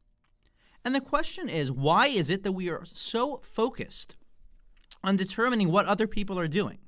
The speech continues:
Why do we struggle with this? And I think the answer is obvious. We live in a world where technology is so pervasive, and everything we want to do, we can now do quicker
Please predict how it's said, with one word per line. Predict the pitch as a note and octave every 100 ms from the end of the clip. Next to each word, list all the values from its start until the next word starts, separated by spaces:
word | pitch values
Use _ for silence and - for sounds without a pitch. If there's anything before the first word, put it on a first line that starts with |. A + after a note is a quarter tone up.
| - - -
Why | C3+ F3 A#3 D#4+
do |
we | C4
struggle | A3+ - - C4 F#3+
with | G2 -
this? | - - - - - - _ _ _ _ -
And | G#3+
I |
think | G#3+ D4 D4
the | C4
answer | F3+ F#3+ F#3+ E3+
is | C3+
obvious. | C3+ B2 E2 - - - - - - _ _ _ -
We | F3 G#3
live | B3
in | D4+
a | C#4+
world | E3+ E3 C3 B2 A#2+
where | C#3+
technology | D#3 C#3+ D3+ D#3+ F#3 C3+ B2 A#2+ -
is | B2
so | - E3
pervasive, | - B2+ A#2+ G#2+ G2 - - - - _ _ _ _ E3
and | -
everything | G3+ A#3+ D4+ C#4+ A#3+
we | G3
want | F3 F3 F#3
to | F#3+
do, | D3+ E3 A#3+ D#4 - - - - -
we | F3
can | G3 G#3
now | G#3
do | G#3 G#3+
quicker | G#3 - D4+ C3 F#2